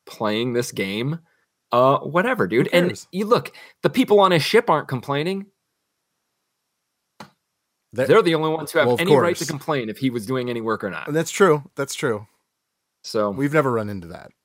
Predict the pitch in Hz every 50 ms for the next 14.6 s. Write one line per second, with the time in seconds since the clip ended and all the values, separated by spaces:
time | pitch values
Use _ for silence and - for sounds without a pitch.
0 | _ _ _ _ _ _ _ _ _ - 95 92 92 - 76 - - - - -
1 | - 113 110 98 98 87 71 - - - - - - - - - - - - -
2 | - 240 - - 160 151 151 151 185 147 120 120 117 120 120 120 117 104 95 _
3 | _ - - - - 98 98 104 117 113 110 - - - 123 120 113 107 98 87
4 | - - - 131 120 101 104 - - 151 113 104 107 113 139 175 170 110 98 95
5 | 98 131 - - 175 151 120 135 139 123 - - 143 147 151 147 143 139 135 117
6 | - - - _ _ - 196 - - 170 170 165 - - 160 175 202 220 220 202
7 | 190 - - - 180 160 143 147 170 202 233 240 226 202 180 156 135 151 151 -
8 | - 151 143 139 135 135 139 127 120 127 127 131 - 139 123 123 120 127 - -
9 | 123 127 123 123 123 135 165 165 127 - - 62 - - _ _ _ _ _ _
10 | - 101 113 - 117 110 104 104 101 95 92 90 87 82 - 95 101 - - 180
11 | 175 190 202 202 226 175 175 151 143 156 170 180 175 180 - - 117 120 135 143
12 | 165 170 165 - - 165 180 185 - 214 220 - 131 - - 143 135 123 - -
13 | - - _ - - 190 208 202 - 214 214 196 202 202 196 180 190 208 214 220
14 | 196 190 156 123 117 110 110 120 139 160 170